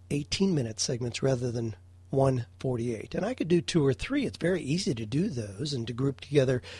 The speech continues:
questions just as we have here, or to have things that would be more thematic in content.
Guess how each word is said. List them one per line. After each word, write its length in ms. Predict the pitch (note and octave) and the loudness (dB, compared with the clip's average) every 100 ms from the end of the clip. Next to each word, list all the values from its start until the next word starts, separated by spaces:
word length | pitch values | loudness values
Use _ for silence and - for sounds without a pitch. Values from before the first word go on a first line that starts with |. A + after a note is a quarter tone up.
| - - | -18 -6
questions 460 | D#3 D3+ - E3+ C3 | 4 4 6 4 4
just 220 | C#3 - | 2 2
as 60 | |
we 120 | C#3 B2 | 2 2
have 220 | B2+ A#2+ | 2 2
here, 180 | C#3+ D3+ | 4 4
or 240 | C#3 D3+ | 4 4
to 80 | C#3 | 4
have 260 | C#3 C#3 | 4 2
things 240 | - D3+ C3+ | 2 2 2
that 80 | C3 | 0
would 240 | C3 B2 | -2 0
be 180 | C3+ C3 | 0 0
more 280 | C3 C3 C3 | 2 2 0
thematic 640 | - A#2+ A#2 E3 F#3+ B2+ | -2 -2 2 2 2 0
in 140 | C#3 C3 | 0 0
content. 720 | - G#3+ G#3+ - B2 - | 0 2 2 0 -6 -10